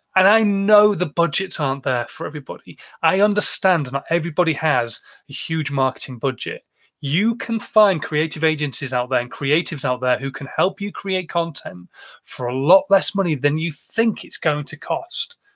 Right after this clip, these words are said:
Generally, when we approach people, because of some of the brands that we've worked with,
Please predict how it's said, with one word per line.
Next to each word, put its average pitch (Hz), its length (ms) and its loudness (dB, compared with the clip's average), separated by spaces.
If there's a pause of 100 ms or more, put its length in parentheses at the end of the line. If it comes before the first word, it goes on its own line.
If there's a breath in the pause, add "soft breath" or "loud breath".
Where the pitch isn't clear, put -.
(880)
Generally, 220 480 6
when 160 240 2
we 202 100 4
approach 214 420 4
people, 233 300 -4
because 175 460 -4
of 220 100 2
some 226 160 2
of 220 80 2
the 202 60 2
brands 190 400 2
that 175 100 0
we've 160 180 -2
worked 170 400 -2
with, 185 280 -12